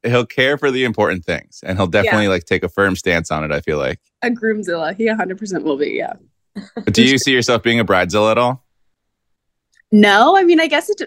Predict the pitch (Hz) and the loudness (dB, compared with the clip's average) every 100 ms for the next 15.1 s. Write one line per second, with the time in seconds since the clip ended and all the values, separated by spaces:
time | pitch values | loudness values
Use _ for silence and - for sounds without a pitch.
0 | 247 277 - _ _ _ _ _ _ _ | -8 -8 -10 _ _ _ _ _ _ _
1 | _ _ _ _ _ _ _ _ - 269 | _ _ _ _ _ _ _ _ -2 0
2 | 381 196 208 208 143 165 233 262 - 339 | 0 2 2 2 0 0 0 -2 -2 -2
3 | 330 262 214 - 185 202 233 247 247 196 | 0 0 0 2 -2 -2 -2 -2 -2 -4
4 | 190 190 196 220 - 196 190 180 - - | -4 -4 -6 -10 -8 -8 -6 -8 -10 -14
5 | - _ _ _ _ _ _ _ _ _ | -18 _ _ _ _ _ _ _ _ _
6 | _ _ - 220 208 214 220 240 220 185 | _ _ 0 2 4 2 -2 -6 -6 -6
7 | 185 180 _ - 190 180 180 175 160 160 | -8 -10 _ -10 -6 -6 -8 -10 -6 -4
8 | 160 180 190 214 - - 190 143 156 156 | 0 2 2 0 -6 -8 -6 -6 -8 -2
9 | 190 190 208 226 175 185 160 - 208 196 | 0 2 4 2 0 -2 -2 -2 0 2
10 | 196 185 160 - - - - - 311 440 | 4 2 0 -8 -12 -8 -8 -2 0 0
11 | - 240 185 170 175 165 196 226 247 254 | -2 -4 -2 -8 -6 -4 -4 -4 -4 -4
12 | 262 - 247 - - 269 240 285 359 - | -6 -8 -8 -10 -4 2 4 4 4 2
13 | 269 233 - 311 - - - - 254 285 | 2 -4 -2 -4 -6 -18 -18 -14 0 2
14 | 240 247 240 240 226 226 240 247 247 240 | 2 2 0 -2 -4 -4 -4 -6 -10 -16